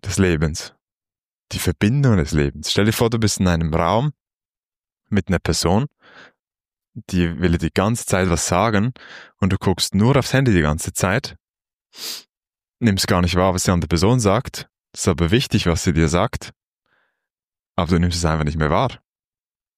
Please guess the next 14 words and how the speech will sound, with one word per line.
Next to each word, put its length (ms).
weil 200
du 180
abgelenkt 580
bist. 320
Dann 100
schaust 280
du 40
aus 80
dem 100
Fenster, 480
weil 340
gehupt 320
wird 180
draußen, 560